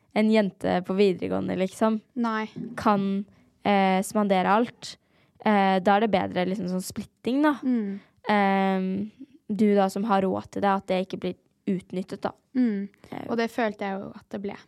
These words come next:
Speaker 1: Ja.
Speaker 2: Og det ble jo et problem til slutt.
Speaker 1: Ik-, ikke greit.
Speaker 2: Ikke bra.
Speaker 1: Ikke greit.
Speaker 2: Vi kan, eh, komme tilbake til en annen gang hvis jeg har noen oppdateringer for dere.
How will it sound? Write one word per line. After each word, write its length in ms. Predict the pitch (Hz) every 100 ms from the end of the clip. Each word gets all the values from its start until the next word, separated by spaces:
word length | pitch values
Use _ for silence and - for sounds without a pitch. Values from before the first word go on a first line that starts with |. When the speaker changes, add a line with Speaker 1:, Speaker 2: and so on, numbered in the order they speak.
| _ -
Speaker 1:
Ja. 160 | 202
Speaker 2:
Og 60 | 208
det 160 | 220 202
ble 140 | 208 190
jo 100 | 190
et 160 | - -
problem 380 | 202 190 202 -
til 120 | - 208
slutt. 420 | 208 - - - _ _ _ _ _
Speaker 1:
Ik-, 200 | 233 226 _
ikke 340 | 254 240 - 220
greit. 640 | 214 196 196 208 208 - -
Speaker 2:
Ikke 280 | 285 - 285
bra. 280 | 233 214 220 - - -
Speaker 1:
Ikke 380 | 233 - 226 220
greit. 460 | 214 214 220 220 -
Speaker 2:
Vi 120 | 269
kan, 260 | 277 277 277
eh, 200 | 269 277
komme 260 | 320 240
tilbake 380 | 247 247 220 214
til 120 | 240
en 80 | 233
annen 160 | 233 202
gang 120 | 202
hvis 100 | 214
jeg 80 | 214
har 100 | 208
noen 120 | 214
oppdateringer 600 | 208 - 202 196 196 196
for 100 | 202
dere. 260 | 190 220